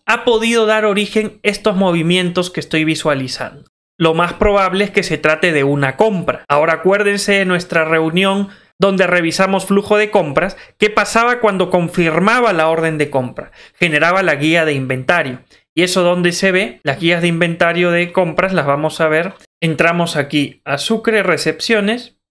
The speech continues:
y lo que vemos es todos los movimientos que ha generado en automático nuestras órdenes de compra. Aquí está el purchase número once, número doce,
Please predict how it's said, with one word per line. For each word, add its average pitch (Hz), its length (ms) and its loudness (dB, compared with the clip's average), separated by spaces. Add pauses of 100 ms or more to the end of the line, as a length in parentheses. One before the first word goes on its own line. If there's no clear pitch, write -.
(120)
y 233 120 0
lo 233 160 2
que 208 160 2
vemos 196 360 0
es 185 300 -4
todos 220 300 2
los 190 180 0
movimientos 180 640 0
que - 140 0
ha 170 80 0
generado 170 720 0 (160)
en 233 180 0
automático 202 680 0
nuestras 147 500 -4
órdenes 202 540 0
de 139 160 -2
compra. 117 400 -4
Aquí 139 160 -4
está 175 280 -2
el 151 200 -2
purchase 160 420 -2
número 160 400 0
once, 196 300 -2
número 147 360 -2
doce, 185 460 -2